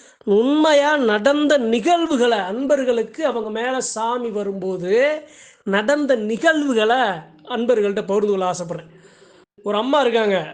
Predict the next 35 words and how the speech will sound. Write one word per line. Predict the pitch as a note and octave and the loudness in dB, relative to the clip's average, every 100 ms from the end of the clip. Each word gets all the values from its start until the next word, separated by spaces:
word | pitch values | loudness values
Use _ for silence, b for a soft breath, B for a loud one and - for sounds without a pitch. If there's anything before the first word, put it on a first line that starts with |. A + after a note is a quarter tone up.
| - | -14
அந்த | - A#3+ A#3+ | -6 -2 2
அம்மா | B3 D4+ | 2 2
மேல | C4 A3 A#3 C4 G3 E3+ | 2 2 4 2 2 -2
சாமி | - A3 C#4+ C4 | 0 2 2 2
வருது, | G#3 F#3 F#3 - - - | 2 0 -6 -16 -20 -10
சாமி | - B3+ D4 C4+ | -2 2 2 2
வருது, | B3 A#3+ G#3 G#3 - b b b b D4 | 2 0 -4 -8 -20 b b b b -4
இன்னொரு | E4 G4 E4+ | 0 4 4
அம்மா | C#4+ C4+ C4 | 4 2 2
மேல | A#3+ C4+ | 2 2
சாமி | A#3 A#3 A#3 A3+ | 0 0 0 0
வருது. | G3+ F3+ F3 - _ b b b | 0 -2 -6 -18 _ b b b
அப்ப | A#3 C4 | 0 2
அவங்க | C4 C4 | 4 2
என்ன | D4+ | 2
பண்றாங்க, | D#4+ D4 C4+ B3+ C4 C4+ F#3+ E3 - _ _ _ - | 2 2 2 4 2 2 0 -4 -14 _ _ _ -4
அந்த | B3 B3+ | 2 4
ரெண்டு | C#4+ D#4 | 4 2
பேர்கிட்டையும் | D#4+ E4 C4 C#4 C#4+ C4+ G#3 D#3 - - _ _ _ _ | 4 2 2 2 4 2 0 -4 -12 -20 _ _ _ _
கேள்வி | C4+ E4+ E4 C#4 | 2 4 4 2
கேட்குறாங்க. | A#3+ A3 G3+ F#3 F#3+ | 4 2 0 -2 -4
அப்ப | D#4+ D#4+ | -2 0
அந்த | C#4+ C4+ | 2 2
அம்மா | C4 E4 | 2 2
என்ன | D4 C4+ | 2 2
பண்ணுது, | B3+ A#3+ C4 | 2 2 2
ஒரு | A#3 A3+ | 2 2
அம்மா | A3+ B3+ A#3 F3+ D#3 - - | 2 2 2 -2 -6 -6 -2
தப்பா | B3 - C#4 | 0 2 0
பதில் | G#3 G#3 G3+ | 2 0 -2
சொல்லிடுது, | G3 F3+ F3 G#3 A#3+ | -6 -6 -8 -10 -8
இன்னொரு | B3+ D4+ F4 F4 D#4+ | -6 -2 2 4 2
அம்மா | D4 D4 | 0 0
என்ன | C4 B3 | 0 2
பண்ணுது, | A#3 G#3+ G#3+ | 0 2 2